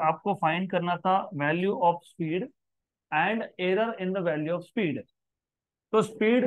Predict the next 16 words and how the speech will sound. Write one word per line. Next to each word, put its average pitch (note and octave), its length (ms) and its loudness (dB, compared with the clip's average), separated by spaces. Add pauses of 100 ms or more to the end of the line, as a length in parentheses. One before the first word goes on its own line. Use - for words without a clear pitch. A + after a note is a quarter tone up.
(140)
होता F#3 320 2
है G3+ 180 4
distance E3+ 400 0
upon E3+ 320 0
time। A#2 260 0 (1300)
डिस्टेंस G#3+ 400 0
आपके F#3 280 -2
पास G3 260 0
दिया F#3 240 0
था F#3 240 -2 (220)
फ़ाइव D#3+ 420 -4
पॉइंट F3+ 320 -4
टू, G#3 100 6 (920)
टाइम F#3+ 280 2
दिया F#3 220 4
था F#3 160 0